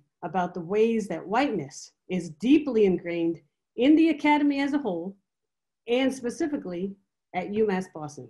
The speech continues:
Again, despite our urban mission, and despite the fact that, uh, we are one of the most diverse institutions in New England. And as academics, faculty, we're really good at intellectualizing things.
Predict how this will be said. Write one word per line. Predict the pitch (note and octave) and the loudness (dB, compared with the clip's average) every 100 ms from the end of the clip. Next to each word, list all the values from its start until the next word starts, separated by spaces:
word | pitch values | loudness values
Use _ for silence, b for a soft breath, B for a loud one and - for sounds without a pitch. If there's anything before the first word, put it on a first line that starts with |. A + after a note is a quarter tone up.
| _ | _
Again, | E3+ F3+ A3+ F#3+ | -8 0 2 2
despite | F#3 - _ G3 A#3+ A3+ | -2 -8 _ -2 0 -2
our | A3 | -6
urban | G3 E3+ D#3+ D3 | -6 -6 -6 -8
mission, | C#3+ C#3 C#3 - _ _ F3 | -8 -12 -16 -16 _ _ -6
and | F3+ | -4
despite | F3 - - G3+ G#3+ G#3 | -6 -8 -4 0 0 -2
the | E3+ | -10
fact | F3 D#3+ - _ _ _ | -10 -10 -12 _ _ _
that, | F3 E3 D#3 - | -8 -6 -6 -8
uh, | E3+ D#3 | -12 -10
we | D#3 E3+ | -6 -6
are | D#3+ | -6
one | D#3+ D#3+ | -6 -6
of | D#3 | -6
the | |
most | D3 D3 D3 - | -6 -6 -8 -14
diverse | D3 D3 D3 D3 | -14 -10 -12 -12
institutions | - D#3 D3+ C#3+ D#3+ D3 C#3 C#3+ C#3+ - _ _ | -16 -12 -14 -12 -14 -14 -12 -12 -12 -18 _ _
in | - | -6
New | D3 D3 | -4 -4
England. | C3+ - _ _ _ _ _ _ _ _ _ _ _ _ _ _ _ _ _ _ | -6 -10 _ _ _ _ _ _ _ _ _ _ _ _ _ _ _ _ _ _
And | G3 G3 G3 G3 - | -2 2 2 0 -4
as | G#3 G3 | -4 -2
academics, | G#3+ A3 G3 A#3+ B3+ F#3 - - _ _ _ _ _ _ _ _ _ _ | -2 0 0 2 2 0 -6 -20 _ _ _ _ _ _ _ _ _ _
faculty, | G3+ A3 G#3+ F3 D#3+ F#3 _ _ _ _ _ - | 0 0 -4 -4 -6 -8 _ _ _ _ _ -8
we're | F3 | -4
really | E3+ B3+ C4 | 2 4 4
good | G#3 A#3 G3+ | 0 0 0
at | F3 | 4
intellectualizing | F#3+ F#3+ F3 E3+ - D#3+ C#3+ C#3 C#3+ | 4 4 -4 -8 -10 -10 -10 -10 -12
things. | D3 B2 - | -12 -18 -20